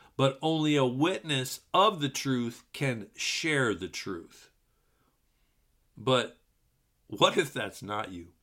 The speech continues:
What if you're actually sitting here listening to this whole message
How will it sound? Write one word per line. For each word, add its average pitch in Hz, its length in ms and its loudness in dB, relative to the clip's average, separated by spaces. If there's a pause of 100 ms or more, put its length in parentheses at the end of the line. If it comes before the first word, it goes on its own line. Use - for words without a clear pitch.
(760)
What 233 160 10
if 247 120 4
you're 202 120 6
actually 170 280 4
sitting 151 340 0
here 117 200 -2
listening 127 640 -4
to 107 60 -8
this 101 240 -6
whole 131 240 -2
message 139 680 -6